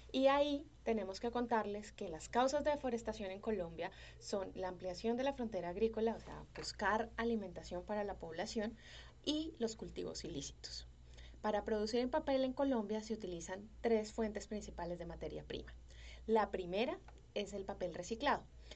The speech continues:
que proviene de la recolección de todos esos papeles que nosotros consumimos, bien sea empaques, cajas, bolsas,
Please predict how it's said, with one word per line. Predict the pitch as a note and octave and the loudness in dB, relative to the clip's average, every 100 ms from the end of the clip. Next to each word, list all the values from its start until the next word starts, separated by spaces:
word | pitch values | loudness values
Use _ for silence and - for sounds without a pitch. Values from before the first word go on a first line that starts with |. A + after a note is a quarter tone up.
| - - - | -16 -16 0
que | A3+ | 0
proviene | A3 G#3 G3 G3 | 2 0 0 2
de | A3+ | 2
la | A#3 | 4
recolección | A3+ A3 F#3+ F3 - G3 G#3 | 2 0 0 -2 -2 -4 -2
de | A3 | -2
todos | A3+ A#3 A#3 | 4 6 6
esos | A#3 A#3 | 4 0
papeles | A#3 G#3+ F3+ F3 | -2 0 0 0
que | A3+ | -2
nosotros | A3 F3+ F3+ F3 | -2 -4 -6 -6
consumimos, | G#3 G#3 F3+ D#3+ D3 - - | -6 -6 -8 -8 -12 -16 -8
bien | G3 F3+ | -4 -4
sea | F3 F#3 | -2 -4
empaques, | G3 - G#3+ G#3 F3 - - | -2 2 2 2 -4 -8 -2
cajas, | G3+ F#3 G3+ F#3+ D#3+ - D3+ | 4 4 4 -2 -4 -4 2
bolsas, | F3+ G#3 G#3 F#3 C#4+ | 4 4 4 -2 -2